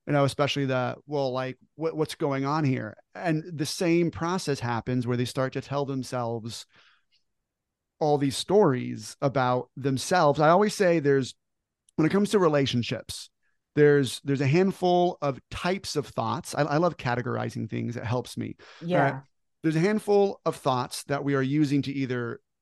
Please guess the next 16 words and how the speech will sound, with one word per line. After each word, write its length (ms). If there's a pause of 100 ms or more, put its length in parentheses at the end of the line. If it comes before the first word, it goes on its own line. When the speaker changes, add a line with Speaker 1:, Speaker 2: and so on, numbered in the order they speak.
(140)
Speaker 1:
poison 440
our 120
relationships 840
or 340
nurture 760
our 120
relationships. 840 (360)
And 200
so 420 (480)
obviously 480
there's 300
what 340
you 220
think 260
about 320
them, 560